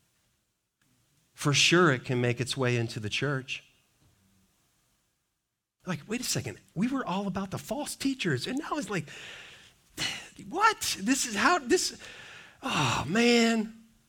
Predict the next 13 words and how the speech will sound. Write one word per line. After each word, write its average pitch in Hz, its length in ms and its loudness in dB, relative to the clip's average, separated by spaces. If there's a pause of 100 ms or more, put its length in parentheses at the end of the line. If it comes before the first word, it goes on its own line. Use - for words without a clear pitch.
(840)
I - 80 -2
was 165 140 -2
about 202 280 4
ready 220 180 2
to 208 60 0
say 202 360 0
amen, 156 340 4
too. 120 300 -4 (2250)
Letter 156 300 4
C, 151 320 2
pursuing 143 580 4
sinful 139 440 2
desires. 135 680 4